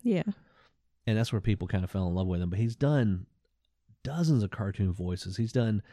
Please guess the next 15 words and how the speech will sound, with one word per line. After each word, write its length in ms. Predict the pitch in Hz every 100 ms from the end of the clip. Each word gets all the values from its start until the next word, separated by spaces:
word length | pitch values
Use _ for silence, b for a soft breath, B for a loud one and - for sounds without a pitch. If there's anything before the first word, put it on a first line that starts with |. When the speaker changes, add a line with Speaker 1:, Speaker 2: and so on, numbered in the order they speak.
| b b b _
Speaker 2:
uh, 220 | 110 92
Green 300 | 92 110 127
Arrow 500 | 110 131 98 85 98 - _ _
Speaker 1:
Mm-hmm. 340 | 233 226 226 117
Speaker 2:
in 220 | 101 95
a 100 | 92
lot 200 | 92 104
of 80 | 95
the 60 |
D 160 | 95 101
C, 380 | - 104 98 92 - _ _ _ _ _ _ _ _
you 120 | 107
know, 80 | 80 87
direct 360 | 101 95 87
to, 200 | 98 90